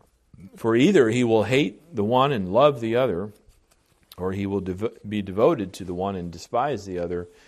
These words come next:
You cannot, you cannot serve both God and money." One of the greatest lessons of wisdom,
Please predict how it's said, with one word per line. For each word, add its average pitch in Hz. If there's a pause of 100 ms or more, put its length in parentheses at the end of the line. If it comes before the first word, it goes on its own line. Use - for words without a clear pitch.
(400)
You 101
cannot, 123
you 104
cannot 110
serve 85 (840)
both 92
God 85
and 85
money." 95 (2500)
One 113
of 110
the 104
greatest 117
lessons 101
of 87
wisdom, 95